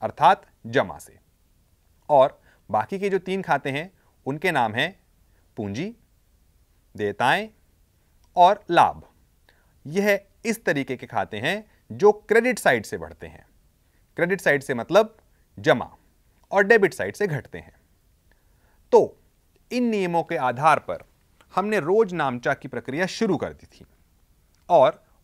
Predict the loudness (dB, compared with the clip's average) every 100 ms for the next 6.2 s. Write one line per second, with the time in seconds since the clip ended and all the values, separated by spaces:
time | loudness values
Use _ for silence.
0 | -6 -6 -4 -8 -8 -12 _ _ _ -6
1 | -6 -4 -6 -6 -12 _ _ 0 0 0
2 | -4 -6 -8 -8 -10 -12 _ -8 -6 -6
3 | -10 -16 -20 -20 _ _ _ _ _ _
4 | _ _ 4 6 6 -10 _ _ _ _
5 | _ _ -2 -2 -2 0 2 2 -2 -8
6 | -8 -8